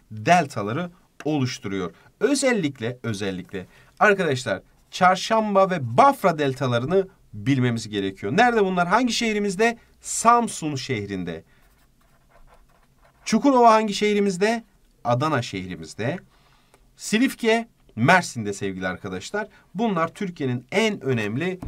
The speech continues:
delta ovaları. Delta ovalarında biliyorsunuz tarım oldukça önemli bir ekonomik faaliyet. Ve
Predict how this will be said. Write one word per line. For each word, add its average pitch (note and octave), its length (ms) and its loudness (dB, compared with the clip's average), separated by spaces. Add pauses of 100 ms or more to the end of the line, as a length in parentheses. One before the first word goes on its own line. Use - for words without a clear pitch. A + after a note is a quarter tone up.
(140)
delta B2+ 400 0
ovaları. G2 400 -2
Delta F#3+ 280 4
ovalarında D3+ 640 0
biliyorsunuz B2+ 540 -2 (320)
tarım E3 440 0 (840)
oldukça A#2 500 2
önemli A2+ 420 2
bir C#3 100 -4
ekonomik C3 680 -4
faaliyet. F2+ 440 0 (360)
Ve A3+ 360 8